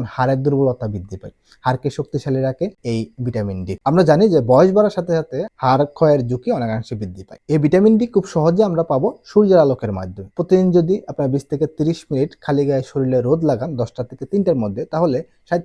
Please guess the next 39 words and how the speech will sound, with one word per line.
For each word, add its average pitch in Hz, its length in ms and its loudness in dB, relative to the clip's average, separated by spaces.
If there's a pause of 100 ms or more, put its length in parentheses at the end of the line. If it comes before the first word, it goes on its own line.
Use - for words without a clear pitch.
থেকে 175 140 -8 (100)
সত্তর 190 380 -4
পার্সেন্ট 165 360 -8
পর্যন্ত 156 300 -4 (120)
ভিটামিন 123 440 -4
ডি 160 80 -2 (360)
এই 117 120 -2
রোদের 120 260 -4
মাধ্যমে 113 360 -6
কালেকশন 107 400 -10
হবে। 110 140 -18 (180)
এছাড়া 170 240 0 (360)
ডিমের 143 400 2
কুসুম, 135 320 -4 (180)
চর্বিযুক্ত 127 580 -4 (200)
মাছ, 113 240 -4 (220)
দুধ 190 200 2 (140)
এবং 139 140 -4 (160)
দুগ্ধ 156 220 -4 (120)
জাতীয় 156 240 0 (100)
যে 123 60 -2 (100)
খাবার 135 280 -6
দাবার 113 300 -4
রয়েছে 101 280 -6
এবং 127 100 -6 (100)
বীজ 143 200 -2
জাতীয় 135 340 -6
খাবারের 117 320 -6
মধ্যে 165 240 -6
পর্যাপ্ত 160 280 -4 (120)
পরিমাণে 117 340 -6
আপনি 107 200 -10
ভিটামিন 104 360 -8
ডি 107 160 -6
পেয়ে 95 220 -10
যাবেন। 87 200 -18 (120)
দুই 165 140 0
নম্বর, 156 180 2 (120)
ভিটামিন 160 320 2